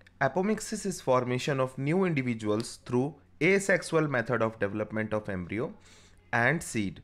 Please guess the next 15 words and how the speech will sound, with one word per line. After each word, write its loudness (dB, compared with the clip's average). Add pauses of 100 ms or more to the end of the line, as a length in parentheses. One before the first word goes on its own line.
(580)
without 4
fusion 0
of 2
gametes। -6 (420)
तो 0
apomixis 0
में -2
क्या 4
होता 2
है? -2
Asexual 2
रिप्रोडक्शन 2
ही 0
है 0
ये। -8